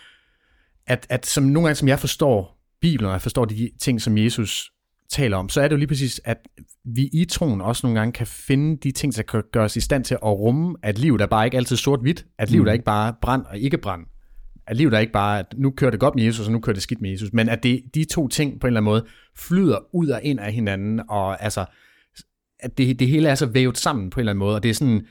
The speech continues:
Speaker 1: det er den komple-, kompleksitet, det nogle gange er at vandre med Jesus, som vi, vi på en eller anden måde kan få plads til at træde ind i, at det er, øh, altså, det er svært, og det er fyldt med tvivl, og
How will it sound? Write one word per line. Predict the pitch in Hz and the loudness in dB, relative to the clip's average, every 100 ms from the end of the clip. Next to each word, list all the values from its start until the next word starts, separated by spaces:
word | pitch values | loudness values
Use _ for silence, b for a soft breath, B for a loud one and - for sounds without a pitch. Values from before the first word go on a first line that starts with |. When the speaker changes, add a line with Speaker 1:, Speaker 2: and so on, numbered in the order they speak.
| B B | B B
Speaker 1:
det | - | 0
er | |
den | 120 147 | 0 0
komple-, | 139 120 123 - | -2 -2 -4 -6
kompleksitet, | - 117 117 - 117 - 226 117 | -6 -2 -2 -4 -6 -4 -2 -2
det | 104 | -2
nogle | 104 | 0
gange | 104 101 | 0 0
er | 104 | -2
at | 104 | 0
vandre | 101 107 123 | -2 0 0
med | 101 | 0
Jesus, | 98 101 113 104 | 0 -2 -2 -2
som | 117 | 0
vi, | 107 110 113 | 0 0 -2
vi | 107 - | -2 0
på | 139 | 0
en | |
eller | 123 | 4
anden | 110 | 4
måde | 107 117 - _ _ _ _ _ _ - | 4 2 -4 _ _ _ _ _ _ -6
kan | 127 | -4
få | 113 | -2
plads | 123 120 | 0 0
til | - | -2
at | |
træde | - 120 | -2 0
ind | 117 | 0
i, | 98 | 0
at | 92 98 | -4 -6
det | 123 | -4
er, | 120 147 - _ _ _ _ _ - | -2 -4 -6 _ _ _ _ _ -4
øh, | 113 101 98 95 90 95 _ _ _ - | 2 2 4 2 -2 -8 _ _ _ -8
altså, | 107 104 | -4 -2
det | 117 | 0
er | 107 | 0
svært, | - 160 101 | 0 0 0
og | 95 | -2
det | 104 | -4
er | |
fyldt | - 117 | -2 -2
med | |
tvivl, | - - 143 | -4 -2 0
og | 98 | 0